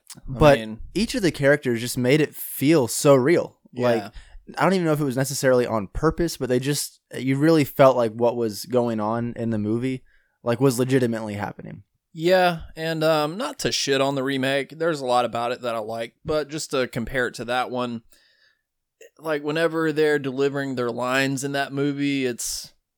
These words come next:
Speaker 1: you can tell they're delivering their lines
Speaker 2: Yeah.
Speaker 1: that they got off the script, and they're, they're acting.
Speaker 2: Yeah, exactly.
Speaker 1: You know, but with this, it just kinda feels very gritty and just
Speaker 2: Exactly, yeah.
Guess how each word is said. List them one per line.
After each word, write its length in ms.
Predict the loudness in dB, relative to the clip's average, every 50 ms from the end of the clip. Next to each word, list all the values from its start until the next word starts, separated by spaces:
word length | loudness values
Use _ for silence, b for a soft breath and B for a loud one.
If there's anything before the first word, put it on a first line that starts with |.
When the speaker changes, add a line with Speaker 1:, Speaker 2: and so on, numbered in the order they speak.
| _ _
Speaker 1:
you 100 | _ -18
can 160 | -14 -14 -12 -12
tell 300 | -8 -6 -2 -2 0 2
they're 160 | 2 0 0
delivering 580 | 0 -2 -2 0 0 0 0 0 0 -2 0 -2
their 140 | -2 -2 -2
lines 480 | -2 -2 -2 -2 -4 -6 -8 -4 0
Speaker 2:
Yeah. 260 | 4 4 6 4 4 2
Speaker 1:
that 180 | 0 -2 0
they 160 | 0 -2 -2 0
got 240 | 2 2 2 2
off 180 | 2 -2 -4 -8
the 100 | -10 -8
script, 540 | -6 -6 -4 -2 -2 -2 -2 -4 -12 _ -10
and 140 | -10 -6 -4
they're, 460 | -2 0 2 4 2 2 0 -2 -8 _ _ _
they're 180 | _ -8 -8 -2 0
acting. 720 | 0 0 0 0 -4 -8 -8 -8 -8 -10 -16 -20 -20 -20 _ 2
Speaker 2:
Yeah, 260 | 4 4 4 4 0 -8 _ _ _ _ _ _ _ _
exactly. 360 | -2 0 2 2 2 4 4
Speaker 1:
You 60 | 6 6
know, 60 | 6
but 160 | 6 4 4
with 160 | 2 0 0
this, 340 | 4 6 8 8 6 6 0
it 60 | -4 -4
just 180 | -4 -6 -6
kinda 520 | -6 -6 -6 -4 -2 -2 -2 -2 -4 -4 -8 b b b b b b b b b b b b b b _ _ _ _ _ _ _ _ _ -6
feels 360 | -4 -2 -2 -2 -4 -6 -12 -18 _ _ _ -20 -20 _ _ _ -20 -20 -20 -16 _
very 220 | 0 0 0 0 -2
gritty 720 | -6 -10 -8 -2 2 2 4 4 2 0 0 0 -2 -2
and 200 | -2 -2 -6 -6
just 540 | -6 -6 -6 -6 -8 -10 -10 -12 -14 -8 -2 2
Speaker 2:
Exactly, 520 | 4 8 8 8 8 8 4 2 4 6
yeah. 160 | 6 6 4